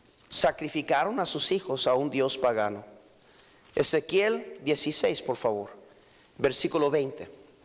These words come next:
Dice así: "Además de esto, tom-, tomaste tus hijos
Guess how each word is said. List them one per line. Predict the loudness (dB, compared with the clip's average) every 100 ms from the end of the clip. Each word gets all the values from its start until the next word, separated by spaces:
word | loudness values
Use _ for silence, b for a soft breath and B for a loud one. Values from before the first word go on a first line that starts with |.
| -20 -20 -20 -20 -20 -14 -10 -10 B B B B B
Dice | 2 4 4
así: | 4 4 4
"Además | 2 2 2 2
de | 4 2
esto, | 2 0 0 2
tom-, | 2 0 2
tomaste | 2 4 2 0 0
tus | -2 -2
hijos | -2 0 0 0